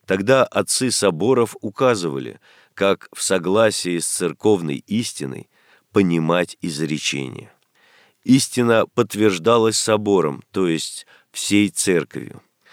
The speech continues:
Духом Святым, живущим в церкви и наставляющим ее на истину. Поэтому на свои определения как собор апостолов, описанные в пятнадцатой главе книги «Деяний»,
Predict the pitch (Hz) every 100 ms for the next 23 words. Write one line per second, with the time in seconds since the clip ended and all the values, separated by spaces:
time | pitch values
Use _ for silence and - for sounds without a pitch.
0 | - - _ - 120 117 - 67 - 69
1 | - - - _ - - 90 95 - 78
2 | 76 - 78 69 - _ _ - - 127
3 | 90 - - 80 80 127 120 117 - 107
4 | 92 98 85 85 80 _ _ - 73 78
5 | 73 65 - - - - - _ _ _
6 | - _ 120 165 - 151 143 131 - -
7 | - 98 135 139 160 151 123 120 113 117
8 | 131 123 113 104 101 - 101 92 98 90
9 | 82 123 127 - 87 78 - - _ -
10 | 85 78 107 - 90 87 - 85 95 90
11 | - - 85 82 85 85 87 85 - 85
12 | 80 73 67 76 80 113 95 67